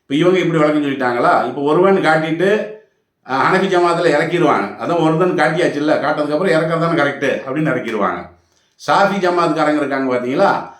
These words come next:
அவங்க அல்லாஹ் ஒருவன் காட்டுறது வந்து காட்டிக்கிட்டே இருப்பாங்க. நம்ம இந்த பதில் சலாம் சொல்லி முடிக்கிறோம்ல, அது மாதிரி காட்டிக்கிட்டே இருப்பாங்க.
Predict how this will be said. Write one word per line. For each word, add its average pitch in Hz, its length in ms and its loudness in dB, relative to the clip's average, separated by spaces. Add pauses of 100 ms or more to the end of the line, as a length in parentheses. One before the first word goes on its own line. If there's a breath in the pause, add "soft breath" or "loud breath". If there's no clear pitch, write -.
(120)
அவங்க 170 280 2
அல்லாஹ் 175 360 4
ஒருவன் 185 340 4
காட்டுறது 165 480 2
வந்து 165 180 0
காட்டிக்கிட்டே 180 480 2
இருப்பாங்க. 151 260 2
நம்ம 139 220 0
இந்த 139 120 -2
பதில் 143 300 2
சலாம் 170 360 2
சொல்லி 156 200 0
முடிக்கிறோம்ல, 160 400 2
அது 143 160 2
மாதிரி 170 140 2
காட்டிக்கிட்டே 135 400 0
இருப்பாங்க. 101 480 -4